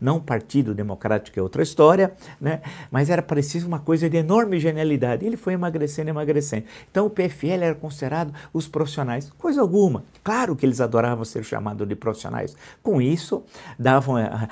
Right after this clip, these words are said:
dentro daquele teatro da política de Brasília, uma importância a eles muito maior do que na realidade eles tinham. Bem, sendo assim, a, a, o que me parece,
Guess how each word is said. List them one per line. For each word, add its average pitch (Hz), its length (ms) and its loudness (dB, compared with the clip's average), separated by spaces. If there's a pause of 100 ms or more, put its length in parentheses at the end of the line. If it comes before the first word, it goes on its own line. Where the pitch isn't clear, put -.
(140)
dentro 127 340 2
daquele 113 300 2
teatro 107 560 -2
da 101 100 -4
política 101 500 -4
de 107 60 0
Brasília, 113 540 -2 (240)
uma 139 120 2
importância 135 600 0
a 110 40 2
eles 143 280 0
muito 147 280 -6
maior 123 220 0
do 143 100 -6
que 147 180 -2
na 147 120 -4
realidade 127 500 2
eles 135 220 0
tinham. - 240 -6 (360)
Bem, - 240 2 (840)
sendo 233 400 4
assim, 160 440 4 (420)
a, 143 480 2
a, 151 40 6
o 151 180 4
que 147 160 -2
me 185 160 2
parece, 120 520 2